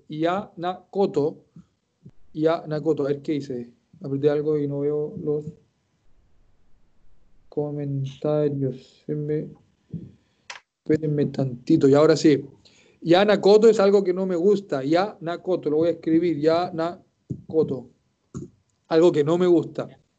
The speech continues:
O, o simplemente, como aprendimos en la primera clase,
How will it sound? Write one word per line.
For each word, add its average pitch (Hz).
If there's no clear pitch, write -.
O, 170
o 165
simplemente, 240
como 185
aprendimos 196
en 208
la 190
primera 170
clase, 214